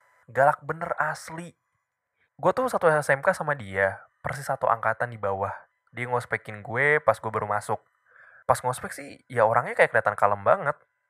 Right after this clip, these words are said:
Gak banyak ngomong. Tapi kalau udah ada yang bikin salah, ih, sumpah. Mulutnya tuh udah kayak rasanya pengen gue cuci, tau nggak? Ngomongnya tuh kasar banget. Nggak sadar dia kalau yang dimarahin tuh anak orang, bukan anak kucing.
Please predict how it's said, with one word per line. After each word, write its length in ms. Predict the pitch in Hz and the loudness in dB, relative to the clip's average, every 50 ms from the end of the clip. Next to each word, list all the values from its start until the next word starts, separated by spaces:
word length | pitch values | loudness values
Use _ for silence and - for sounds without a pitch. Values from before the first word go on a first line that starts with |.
| _ _ _ - | _ _ _ -6
Gak 80 | 113 | -4
banyak 240 | 110 107 113 113 120 | -2 -2 -2 -2 -4
ngomong. 480 | - 135 151 190 180 127 113 - 135 135 - _ _ _ _ _ _ _ _ _ _ _ - | -2 0 0 0 0 0 -4 -6 -6 -8 -14 _ _ _ _ _ _ _ _ _ _ _ 0
Tapi 160 | 143 135 151 | 0 2 2
kalau 240 | 175 165 147 139 139 | 4 6 6 6 6
udah 160 | 131 135 131 | 4 4 4
ada 80 | 131 | 4
yang 160 | 135 131 131 135 | 4 0 -2 -6
bikin 240 | 131 123 - 131 | -10 -10 -10 -6
salah, 400 | 123 - 165 175 170 165 160 - | -2 0 2 4 4 2 0 -2
ih, 160 | - 165 156 123 - - - - | -8 -12 -12 -12 -14 -16 -18 -16
sumpah. 560 | - - 110 104 104 107 104 _ - 104 98 - - _ _ - - - - - - - - | -12 -12 -12 -12 -12 -14 0 _ 6 6 6 6 0 _ _ -20 -20 -20 -20 -20 -20 -8 -2
Mulutnya 400 | 160 175 185 185 190 190 214 226 | 2 4 4 4 4 2 0 -2
tuh 80 | 262 | 0
udah 160 | 254 220 208 - | 0 0 2 6
kayak 240 | 170 - 160 156 | 8 8 8 8
rasanya 160 | - 180 202 - | 6 2 -4 -4
pengen 240 | - 175 165 151 | -4 -2 -2 -4
gue 160 | 123 123 131 - | -4 -6 -6 -6
cuci, 400 | 160 165 170 - - 196 185 - | -8 -10 -12 -12 -14 -14 0 4
tau 240 | 175 160 156 139 | 6 6 6 6
nggak? 160 | 117 110 - _ _ _ _ _ _ _ _ _ _ _ _ _ | 4 0 -2 _ _ _ _ _ _ _ _ _ _ _ _ _
Ngomongnya 400 | - 147 160 165 170 185 190 196 | 0 2 2 4 4 2 0 -2
tuh 160 | 202 208 190 - | -2 2 4 4
kasar 240 | 151 147 - 147 | 6 6 4 2
banget. 320 | 139 143 170 180 175 - - _ _ _ _ _ _ _ _ | 2 2 2 4 2 0 -2 _ _ _ _ _ _ _ _
Nggak 200 | 131 123 120 127 - | 2 4 4 4 6
sadar 320 | 165 175 175 165 170 160 147 127 | 4 4 4 4 4 4 2 0
dia 240 | 120 117 120 139 143 - | 0 4 4 4 4 4
kalau 160 | 139 135 120 | 4 4 4
yang 160 | 123 120 120 | 4 0 -2
dimarahin 320 | 120 117 117 117 120 127 139 | -2 0 2 2 2 0 -2
tuh 160 | 143 - 202 | 0 0 2
anak 160 | 175 143 - | 2 2 2
orang, 320 | - 160 190 - 170 160 147 | 0 0 0 0 -4 -8 -8
bukan 240 | 135 - 131 127 | -6 -4 -4 -2
anak 80 | 123 - | -4 -4
kucing. 640 | - 160 156 - - - 175 165 151 131 120 120 | -4 -8 -10 -10 -12 -14 -12 -10 -10 -10 -12 -12